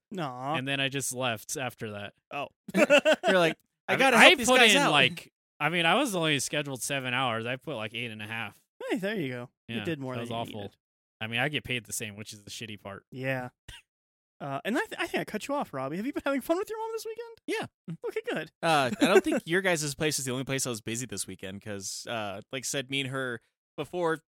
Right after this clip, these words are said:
Speaker 3: podcast, we went to go try to get breakfast, and we left at, like, nine and went to three different places, and all of 'em had, like, a line waiting outside to get in to the place, and then, like, we didn't actually eat until almost eleven thirty.
Speaker 2: Yeah.
Speaker 1: I also didn't eat until almost eleven thirty, but that's just 'cause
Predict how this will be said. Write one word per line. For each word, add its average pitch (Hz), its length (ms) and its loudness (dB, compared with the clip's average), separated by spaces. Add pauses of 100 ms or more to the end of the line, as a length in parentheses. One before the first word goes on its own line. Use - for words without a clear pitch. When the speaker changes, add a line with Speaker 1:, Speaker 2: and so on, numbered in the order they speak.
Speaker 3:
podcast, 131 460 -6
we 127 80 -10
went 120 120 -10
to - 40 -16
go 131 140 -4
try 131 180 -2
to 127 80 -2
get 127 180 -4
breakfast, - 640 -6
and 107 300 -6
we 117 80 -8
left 156 240 -2
at, 127 60 0
like, 113 200 -4
nine 113 540 -4 (420)
and 120 120 -2
went 143 80 -4
to 139 80 -4
three 180 180 2
different 175 260 -2
places, 131 440 0
and 117 100 -6
all 131 260 2
of 131 80 -4
'em 123 80 -2
had, 127 140 -4
like, 127 140 -6
a 110 60 -14
line 107 440 -6
waiting 113 300 -4
outside 110 400 -4
to 98 80 -18
get 110 140 -8
in 104 380 -10 (680)
to 123 60 -6
the 107 80 -4
place, 101 360 -4
and 117 160 -4
then, 113 140 -2
like, 110 200 -4 (280)
we 135 100 -4
didn't 135 200 -4
actually 127 420 -6
eat 131 220 -8
until 110 460 -6 (120)
almost 120 280 -4
eleven 107 260 -8
thirty. 107 400 -8 (800)
Speaker 2:
Yeah. 107 140 -10
Speaker 1:
I 277 100 0
also 208 380 -2
didn't 143 260 -6
eat 143 120 -8
until 143 220 -12
almost 143 200 -12
eleven 143 260 -8
thirty, 147 280 -6
but - 120 -20
that's 208 180 -6
just 196 120 -12
'cause 147 320 -8